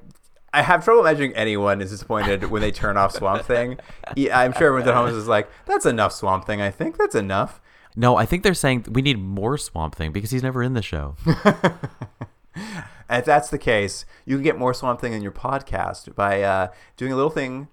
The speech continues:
Speaker 1: called bonus episodes for charity. What we're doing is if you give a little charity donation to one of the charities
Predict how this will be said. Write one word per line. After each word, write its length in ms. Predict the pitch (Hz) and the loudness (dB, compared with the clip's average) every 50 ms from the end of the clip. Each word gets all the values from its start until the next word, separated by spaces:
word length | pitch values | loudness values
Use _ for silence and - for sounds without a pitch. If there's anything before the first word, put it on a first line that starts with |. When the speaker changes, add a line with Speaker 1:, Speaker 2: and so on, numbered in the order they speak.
| _ _ | _ _
Speaker 1:
called 260 | - 135 123 117 104 | -2 -2 -2 0 0
bonus 300 | 104 107 107 104 104 - | 0 0 0 -2 -2 -2
episodes 380 | 110 101 - - - 101 98 - | -4 -4 -4 -4 -6 -6 -6 -6
for 80 | - 101 | -10 -12
charity. 540 | - - 101 98 95 95 92 95 95 95 98 - _ _ _ _ - - _ _ - | -10 -8 -6 -6 -6 -6 -6 -8 -10 -12 -14 -18 _ _ _ _ -20 -20 _ _ -4
What 200 | - 120 143 147 | 2 4 6 6
we're 80 | 160 | 6
doing 360 | 156 151 147 139 135 131 131 123 | 6 4 4 2 2 0 -2 -4
is 300 | 73 107 104 101 98 98 | -4 -4 -4 -4 -4 -6
if 260 | - - 104 - - | -8 -10 -10 -8 -8
you 360 | 123 127 127 127 127 127 - - - 113 | -6 -4 -4 -4 -4 -4 -6 -6 -8 -8
give 180 | - 123 120 151 | -6 -4 -2 0
a 260 | 165 156 147 143 - - | 2 2 2 0 -2 -4
little 380 | - 117 113 139 185 214 277 302 | -6 -6 -4 -4 -4 -4 -6 -8
charity 340 | - - 170 151 139 135 127 | -6 -2 2 2 2 2 2
donation 640 | 117 123 117 107 98 98 92 - 104 95 95 101 101 | 0 0 0 0 -2 -4 -6 -6 -8 -8 -8 -8 -12
to 220 | - - 113 104 98 | -12 -10 -10 -8 -8
one 380 | 95 76 90 104 123 143 160 | -8 -8 -8 -6 -4 -4 -4
of 140 | 175 175 165 | -4 -6 -8
the 320 | 165 151 143 139 123 - - | -6 -6 -6 -6 -6 -8 -10
charities 480 | - - - 160 170 175 175 170 170 | -12 -8 -4 -4 -4 -4 -6 -8 -10